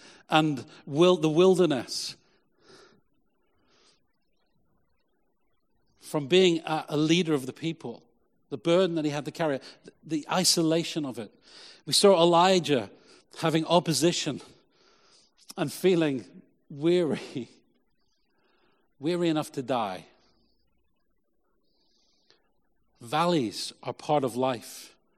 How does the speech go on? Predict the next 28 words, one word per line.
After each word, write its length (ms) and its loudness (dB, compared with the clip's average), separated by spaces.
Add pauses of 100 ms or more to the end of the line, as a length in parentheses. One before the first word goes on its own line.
(600)
We 140 -6
understand 840 -2 (380)
that. 340 -10 (480)
We 80 -10
see 200 2
it 100 0
with 160 -4
Paul 560 0 (1040)
suffering 560 -2
sickness 540 -4
and 100 -4
isolation 640 -6
and 100 -8
sending 380 -2
for 100 -12
people 340 -8
to 80 -10
come 260 -6
and 100 -6
help 320 -10
him, 180 -8 (360)
to 100 -2
be 140 6
a 20 4
companion 580 -2
in 120 -2
his 180 -6
journey, 480 -4